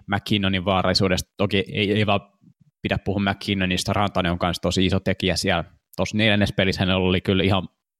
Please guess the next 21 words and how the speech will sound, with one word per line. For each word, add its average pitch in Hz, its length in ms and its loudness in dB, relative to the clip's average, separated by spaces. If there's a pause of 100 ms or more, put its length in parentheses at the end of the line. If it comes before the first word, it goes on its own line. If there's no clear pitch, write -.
(320)
todella 98 300 2
mainio 95 440 0
syöttö 98 520 0
tohon, 98 260 0 (840)
oliks - 360 -4 (180)
Colin 98 280 -4
Wilsonin 98 420 0
maali, 98 500 2 (160)
tossa 92 200 -4
maalin 95 340 2
edessä 98 280 0
tosi 101 240 0
näppärä, 95 480 -2 (1160)
näppärä 127 380 2
semmonen 113 260 4
sutasu 117 420 2
taaksepäin, 95 640 0
kun 98 120 -2
hän 95 200 0
oli 90 180 2
jo 95 140 0